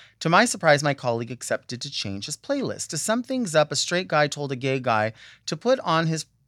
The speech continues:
playlist, uh, what to put on his playlist for a Pride event. I'm wondering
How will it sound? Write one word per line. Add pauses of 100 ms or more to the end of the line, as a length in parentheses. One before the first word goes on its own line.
(280)
playlist, (140)
uh,
what
to
put
on
his
playlist
for
a
Pride
event.
I'm
wondering